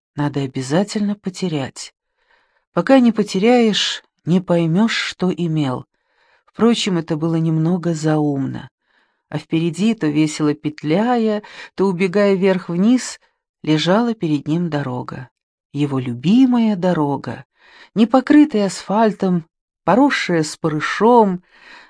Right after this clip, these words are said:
зарослями донника по сторонам и озорными трясогузками, которые даже в самые одинокие дни странствий делили с Киреевым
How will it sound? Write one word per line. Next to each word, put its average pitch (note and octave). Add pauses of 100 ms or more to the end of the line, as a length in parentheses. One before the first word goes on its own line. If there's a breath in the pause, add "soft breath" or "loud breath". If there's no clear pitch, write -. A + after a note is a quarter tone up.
зарослями F#3+
донника G3
по F3
сторонам E3+ (240 soft breath)
и D3+
озорными D#3+
трясогузками, F3 (380)
которые C4
даже A#3
в -
самые B3
одинокие F#3
дни G3+
странствий G3 (240 loud breath)
делили E3+
с -
Киреевым D#3+